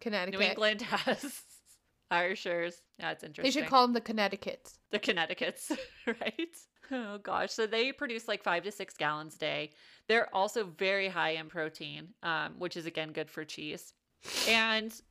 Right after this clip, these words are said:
Speaker 2: along with the Guernsey, they have, they're a really good grazing breed as well.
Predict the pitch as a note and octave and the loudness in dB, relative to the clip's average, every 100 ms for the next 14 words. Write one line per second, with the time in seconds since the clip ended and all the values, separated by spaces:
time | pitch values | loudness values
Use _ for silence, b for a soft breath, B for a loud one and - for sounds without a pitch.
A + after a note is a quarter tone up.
0 | - F#3+ F#3 F#3+ F3+ F3+ D#3+ D#3+ E3 F3 | -6 0 0 0 -2 -4 -4 -4 -4 -6
1 | D#3+ F3 F3 D3+ - b b b b - | -2 -2 -2 -8 -20 b b b b 0
2 | G3+ G3 F#3+ F#3+ F#3 E3 E3 E3+ G3+ G3 | 4 4 4 2 2 0 -2 -2 -4 -8
3 | F#3+ F#3 E3+ E3+ D#3+ D#3 G3 | -2 -2 -2 -2 0 0 -2